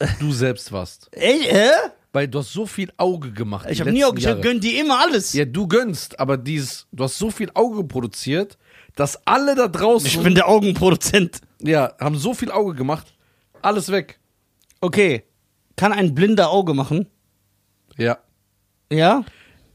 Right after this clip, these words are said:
Speaker 1: Okay, das sind so Fragen wie, wenn einer taubstumm ist, in welcher Sprache denkt er nach?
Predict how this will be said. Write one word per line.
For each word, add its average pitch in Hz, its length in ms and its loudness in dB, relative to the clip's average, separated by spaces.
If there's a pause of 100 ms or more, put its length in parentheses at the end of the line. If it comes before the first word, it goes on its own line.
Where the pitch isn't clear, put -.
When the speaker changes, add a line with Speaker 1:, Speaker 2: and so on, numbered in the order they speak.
(180)
Speaker 1:
Okay, 135 440 0 (500)
das - 120 -12
sind 123 120 -6
so 147 340 -2
Fragen 147 400 0
wie, 156 260 -2 (540)
wenn 135 240 2
einer 165 320 0
taubstumm 151 540 0
ist, 104 260 -6
in 131 160 -2
welcher 151 240 0
Sprache 151 400 -2
denkt 127 220 -4
er 120 80 0
nach? 113 320 -6